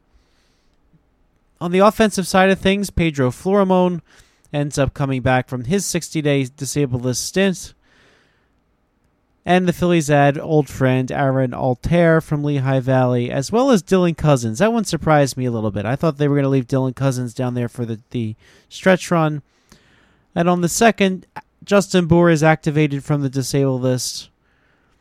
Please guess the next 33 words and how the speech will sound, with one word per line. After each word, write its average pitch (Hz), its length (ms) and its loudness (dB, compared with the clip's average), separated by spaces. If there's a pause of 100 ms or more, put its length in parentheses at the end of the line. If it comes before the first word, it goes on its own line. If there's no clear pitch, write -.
(420)
And 165 100 -2
when 180 140 2
you 196 100 2
add 202 320 4
so - 160 -2
many 180 220 -2
players 165 400 0
that 147 100 -4
are 151 100 0
on 151 120 0
the 139 80 -4
sixty-day 143 540 -2
D 135 200 2
L, 131 220 2
you 123 100 0
have 131 200 -2
to 120 120 -6
lose 143 380 -2
a 147 40 2
few 139 240 -4
players. 131 460 0
So 135 100 -6
the 123 80 -2
Phillies 151 360 0
ended 139 180 -2
up 135 100 -2
designating 139 520 -4
for 131 180 -4
assignment 156 480 -4
infielder 143 680 -6 (300)
Yasmil 135 480 -2
Valentin 151 840 -4 (720)
and 135 540 0